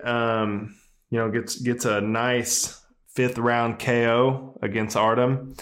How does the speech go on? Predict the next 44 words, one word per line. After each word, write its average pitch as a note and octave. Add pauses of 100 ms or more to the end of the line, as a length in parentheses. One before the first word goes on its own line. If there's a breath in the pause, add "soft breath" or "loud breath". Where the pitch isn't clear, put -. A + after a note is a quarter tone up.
(800 loud breath)
in B2
a A#2+
fight C#3
that, B2
you C3+
know, B2
I, C3+
I -
thought C#3
both C3
guys B2+
fought B2
well. A#2+
They A#2
just, -
they A#2
fought A#2
a G#2+
lot A2 (480)
smarter A#2
<laughs> -
fight B2
than A2
they G#2
did A2 (720)
in, G#2
in G#2+
their G#2
previous A2
matchup. A2+
But, G#2 (460 loud breath)
yeah, B2+
Jason C#3
Knight C3+
knocked B2+
down B2+
Artem, A#2+
I A2+
think, A#2+
late A2+
in B2
the A2+
second B2
round B2+